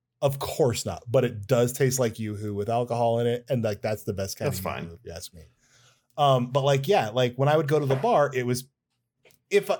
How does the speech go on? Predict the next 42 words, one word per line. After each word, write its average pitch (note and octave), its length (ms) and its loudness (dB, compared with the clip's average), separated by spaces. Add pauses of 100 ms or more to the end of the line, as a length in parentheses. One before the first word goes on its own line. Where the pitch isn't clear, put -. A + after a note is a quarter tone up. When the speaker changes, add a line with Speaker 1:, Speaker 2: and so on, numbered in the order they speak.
(140)
Speaker 1:
if G3 180 0
I F3+ 140 6
was C3+ 160 2
short C#4 520 2
on C#4+ 240 0
money, C#4+ 240 -2
it G#3 60 2
was C#3+ 100 2
a C3 60 2
P D3 220 -2
B B2+ 100 2
R A2+ 160 2
kind G2+ 220 -8
of F#2+ 80 -8
night. E2 260 -14
But - 240 -10
the B2+ 160 2
rest C3 460 0
of F#3+ 60 0
the F#3 100 -2
time, G#2 500 -2 (300)
it A#2 160 -6
was G2 200 -10
definitely B2 680 -2
a G#2+ 80 -2
Spotted G#2 400 -2
Cow A#2 220 -4
night. C3 160 -2
And G#2 120 -14 (100)
God, A#2 280 -8
I A2 60 -6
love G2+ 180 -8
a F#2 40 -16
Spotted E2 380 -16
Cow. E2 280 -20 (680)
Speaker 2:
Spotted A2 340 -2
Cow A2 80 0
used G2+ 240 -2
to G#2+ 60 -4
be F2+ 40 -6
my F2+ 100 0
thing. D2+ 280 -10